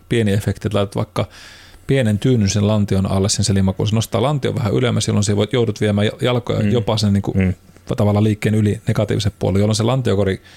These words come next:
Speaker 1: saa käännettyä vähän tonne, puhutaan niinku lantion anteriorista tiltistä, eli eteenpäin kallistumisesta, joka taas pidentää sitä vatsalihaksen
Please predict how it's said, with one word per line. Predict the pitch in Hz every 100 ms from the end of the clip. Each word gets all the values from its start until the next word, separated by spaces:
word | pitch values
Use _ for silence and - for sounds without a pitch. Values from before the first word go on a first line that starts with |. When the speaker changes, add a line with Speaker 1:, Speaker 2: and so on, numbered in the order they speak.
| - -
Speaker 1:
saa | - 107
käännettyä | 98 120 104 - 104
vähän | 104 101
tonne, | 98 98 98 - - -
puhutaan | 101 104 101
niinku | 98
lantion | 110 110 104 98 95 - -
anteriorista | 107 101 98 95 -
tiltistä, | - 95 98 - 101
eli | 104
eteenpäin | 104 101 95 95
kallistumisesta, | 101 98 - 104 101 101 - 107 - - - -
joka | 107
taas | 104 123
pidentää | - 143 113 104
sitä | 98 104
vatsalihaksen | 107 - 98 107 - 104